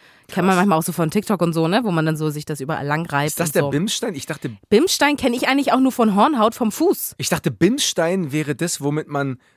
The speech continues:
Speaker 2: die Blutung nach der Rasur stoppt.
Speaker 1: Ah.
Speaker 2: Ist das ein Bimsstein?
Speaker 1: Vielleicht müssten wir das nochmal irgendwann, äh, googeln.
Speaker 2: Ich google das mal
Speaker 1: Google
Speaker 2: kurz.
Speaker 1: doch das
Speaker 2: Ma-,
Speaker 1: mal.
Speaker 2: ma-, ma-, erzähl mal weiter. Ich,
Speaker 1: So,
Speaker 2: ich, ich
Speaker 1: also
Speaker 2: hab
Speaker 1: erst
Speaker 2: zwei Sachen.
Speaker 1: Bimsstein angeblich, äh,
Speaker 2: Mhm.
Speaker 1: dann gab's eine Augencreme und zusätzlich, äh, kühlende Pflaster unter die Augen.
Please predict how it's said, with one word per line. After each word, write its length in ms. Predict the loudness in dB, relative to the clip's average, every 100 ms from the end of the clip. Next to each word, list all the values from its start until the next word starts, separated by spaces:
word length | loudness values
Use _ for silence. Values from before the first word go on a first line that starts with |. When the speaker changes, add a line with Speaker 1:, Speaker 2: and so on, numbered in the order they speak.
| _
Speaker 2:
die 40 | -10
Blutung 400 | -6 -6 -4 -4
nach 100 | -4
der 120 | -6 -8
Rasur 340 | -8 -10 -10
stoppt. 440 | -10 -10 -12 -16 _ _ -10
Speaker 1:
Ah. 440 | -8 -6 -6 -4
Speaker 2:
Ist 140 | -2 -2
das 160 | -2
ein 100 | -2
Bimsstein? 460 | -2 -2 -2 -4 -8 -10
Speaker 1:
Vielleicht 220 | -6 -6 -4
müssten 220 | -6 -2
wir 60 |
das 140 | 0 0
nochmal 260 | 0 2
irgendwann, 380 | 2 2 0 0
äh, 240 | 0 0 2
googeln. 580 | 0 2 2 0 -4 -8
Speaker 2:
Ich 140 | -20 _
google 260 | -16 -12 -10
das 160 | -10
mal 100 | -6
Speaker 1:
Google 260 | -2 2 2
Speaker 2:
kurz. 140 | 2
Speaker 1:
doch 40 | 0
das 100 | 0
Speaker 2:
Ma-, 100 | 2
Speaker 1:
mal. 80 |
Speaker 2:
ma-, 100 | 4
ma-, 100 | 2 2
erzähl 260 | 4 4
mal 100 | 4
weiter. 220 | 4 2
Ich, 120 | -2 2
Speaker 1:
So, 80 |
Speaker 2:
ich, 60 | 2
ich 60 | 2 0
Speaker 1:
also 220 | 2 4
Speaker 2:
hab 60 | 2
Speaker 1:
erst 120 | 4
Speaker 2:
zwei 100 | 4
Sachen. 60 | 4 2
Speaker 1:
Bimsstein 300 | 2 2 2
angeblich, 600 | 0 -2 2 0 2 2
äh, 60 |
Speaker 2:
Mhm. 40 | 2
Speaker 1:
dann 180 | 2 2
gab's 160 | 2
eine 240 | 0 2 2
Augencreme 840 | 4 4 2 -2 -2 -2 -2 -2
und 140 | -4
zusätzlich, 680 | -4 -2 -2 -4 -4 -4 -2
äh, 120 | -4
kühlende 400 | -2 0 2 2
Pflaster 440 | -2 -4 -4 -4 -4
unter 160 | -2
die 140 | -4 -2
Augen. 360 | -2 -2 -4